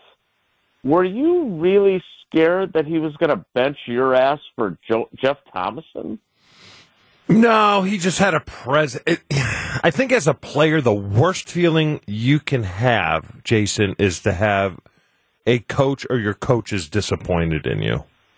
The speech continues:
Speaker 2: It's just
Speaker 1: Uh-huh.
Speaker 2: a
Speaker 1: I agree with
Speaker 2: terrible,
Speaker 1: that.
Speaker 2: it's a terrible, empty feeling. And the reason I say fear him, because ninety-two ninety-three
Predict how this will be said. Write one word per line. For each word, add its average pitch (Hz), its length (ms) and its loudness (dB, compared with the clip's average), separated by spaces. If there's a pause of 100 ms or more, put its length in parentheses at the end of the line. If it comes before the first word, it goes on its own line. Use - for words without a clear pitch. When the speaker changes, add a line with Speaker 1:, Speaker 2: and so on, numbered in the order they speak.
(920)
Speaker 2:
It's - 180 0
just 170 220 2
Speaker 1:
Uh-huh. 139 80 2 (220)
Speaker 2:
a - 40 2
Speaker 1:
I - 40 -2
agree 156 100 2
with 165 40 4 (180)
Speaker 2:
terrible, 139 300 0
Speaker 1:
that. - 80 -8
Speaker 2:
it's - 160 -10
a 113 60 -4
terrible, 151 640 0
empty 127 320 2
feeling. 107 640 0 (320)
And 143 120 4
the 165 60 2
reason 208 560 -2 (100)
I 139 140 0
say 123 260 -4
fear 165 440 -4
him, 90 440 -2
because 113 800 0 (1600)
ninety-two 180 800 2
ninety-three 139 1160 0